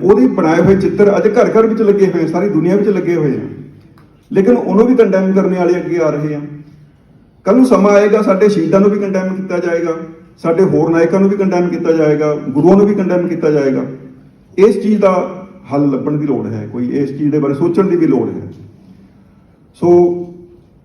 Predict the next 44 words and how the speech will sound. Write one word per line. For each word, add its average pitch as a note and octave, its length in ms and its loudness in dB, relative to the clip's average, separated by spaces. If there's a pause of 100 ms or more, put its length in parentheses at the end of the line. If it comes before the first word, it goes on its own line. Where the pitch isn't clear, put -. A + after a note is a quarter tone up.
(100)
ਕੋਈ F3 140 2
ਖਾਸ D#3 400 -2 (300)
ਗੱਲਬਾਤ C#3+ 360 0
ਨਹੀਂ, E3+ 160 2
ਮੈਂ D#3+ 120 0
ਕੋਈ D#3+ 180 0
ਚੰਗਾ D3 480 0 (140)
ਜ਼ਿਆਦਾ C3 240 -2
ਬੁਲਾਰਾ C3+ 360 -2
ਵੀ D#3+ 100 -2
ਨਹੀਂ F#3 120 -2
ਹੈਗਾ। D#3+ 320 -2 (1300)
ਚੱਠਾ E3+ 300 -2
ਸਾਹਿਬ F#3+ 180 2
ਨੇ F#3 100 0
ਕਿਹਾ F3 240 2
ਸੀ G3 200 0
ਕਿ F#3+ 380 2
ਸਰੋਤੇ D#3+ 840 2 (880)
ਰਹਿ D3+ 180 4
ਕੇ F3 260 2
ਸੱਚੀ E3+ 260 -4
ਮੁੱਚੀ G3 300 0
ਬੜਾ D#3+ 220 2
ਫਾਇਦਾ D3 300 2
ਮਿਲਦਾ C#3 340 0
ਹੈ। - 220 -12 (640)
ਕੱਲ੍ਹ F#3+ 220 4
ਦੇ G3+ 160 6
ਅਸੀਂ F3+ 340 0
ਬੜਾ D3+ 180 4
ਫਾਇਦਾ D3+ 280 2
ਲੈ D#3+ 180 4
ਰਹੇ D#3+ 220 2
ਹਾਂ E3 100 -2 (760)
ਤੇ F3 80 4
ਹੁਣ F3+ 220 4
ਬੋਲਣ D#3+ 240 4
ਦਾ E3+ 100 4
ਮੌਕਾ E3 240 2
ਮਿਲੇ, E3 180 2
ਚਲੋ E3+ 240 -2
ਇੰਨਾ D#3 240 0
ਕੁ E3 100 -2